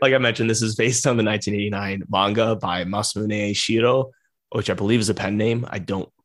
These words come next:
actually remember wh-, what his actual name is. Uh, the film itself was written by Kazunori Ito, who is famous for writing the Dot Hack video games, games I have not played, but it's the only thing he's ever written that I've heard of.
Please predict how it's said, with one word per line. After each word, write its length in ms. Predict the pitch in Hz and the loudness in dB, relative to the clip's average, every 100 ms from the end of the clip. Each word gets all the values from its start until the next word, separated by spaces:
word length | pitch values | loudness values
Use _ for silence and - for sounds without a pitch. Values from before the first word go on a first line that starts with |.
| _ _ | _ _
actually 240 | 95 90 90 | -12 -8 -8
remember 260 | 90 92 | -6 -6
wh-, 220 | 92 90 | -6 -6
what 80 | - | -8
his 140 | 87 87 | -6 -6
actual 260 | 87 95 | -4 -4
name 220 | 98 104 | -2 0
is. 220 | 123 127 - - - - - - | 0 0 -6 -16 -20 -20 -20 -2
Uh, 160 | 117 120 | 0 2
the 200 | 123 113 | 4 4
film 280 | - 180 170 | 4 4 4
itself 300 | - 123 123 | 4 4 2
was 140 | 110 | 2
written 260 | 117 120 107 | 2 2 2
by 300 | 101 104 101 | 2 0 0
Kazunori 500 | 107 101 101 113 123 | -2 -2 -2 0 0
Ito, 640 | 117 117 147 147 151 151 _ _ | 0 2 4 4 2 -2 _ _
who 320 | - 120 113 107 | 0 4 6 4
is 240 | 101 101 | 4 0
famous 640 | - 117 113 107 - - - | 0 2 4 2 0 -4 -2
for 120 | 107 | 0
writing 240 | 107 110 | 2 2
the 60 | 107 | 0
Dot 240 | 92 95 | 0 0
Hack 240 | 98 98 - | 0 -4 -2
video 220 | 123 131 | 2 4
games, 360 | 143 143 139 - - - | 4 4 2 -6 -16 -4
games 240 | 113 110 | 0 2
I 80 | 104 | 0
have 120 | 101 | 0
not 260 | 98 98 113 | 2 2 2
played, 360 | - 107 117 117 | 2 2 0 -2
but 80 | |
it's 100 | 98 | -2
the 80 | - | -2
only 120 | 101 | -2
thing 140 | 98 101 | -2 -4
he's 180 | 101 98 | -2 -2
ever 160 | 98 | -2
written 200 | 95 - | -4 -4
that 100 | 90 | -6
I've 100 | 78 | -8
heard 240 | 82 73 67 | -8 -8 -8
of. 160 | 55 | -10